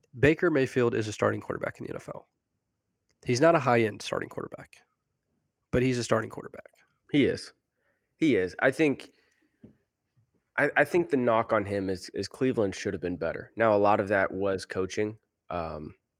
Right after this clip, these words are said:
Speaker 2: obviously, but I, I do think Baker is a starter. Um, the other signing that kinda goes under the radar, Mike White signs with Miami, which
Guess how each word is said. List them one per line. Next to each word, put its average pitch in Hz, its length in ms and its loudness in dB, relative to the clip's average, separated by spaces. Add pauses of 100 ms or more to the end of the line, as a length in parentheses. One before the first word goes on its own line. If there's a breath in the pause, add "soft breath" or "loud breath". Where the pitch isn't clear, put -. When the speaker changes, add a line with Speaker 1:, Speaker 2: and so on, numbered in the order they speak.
(760)
Speaker 2:
obviously, 98 480 0
but 95 480 0
I, 95 180 4
I 107 40 4
do 98 180 -2
think 90 400 -6
Baker 98 480 -6 (500)
is 120 200 4
a 104 60 2
starter. 95 520 0 (420)
Um, 120 440 6 (1700)
the 127 140 10
other 196 200 8
signing 120 440 6
that 101 160 0
kinda 117 260 2
goes 104 220 2
under 104 180 2
the 95 80 -2
radar, 95 640 4
Mike 110 300 4
White 113 280 2
signs 101 280 -4
with 101 160 -8
Miami, 92 520 -2 (120)
which - 500 -6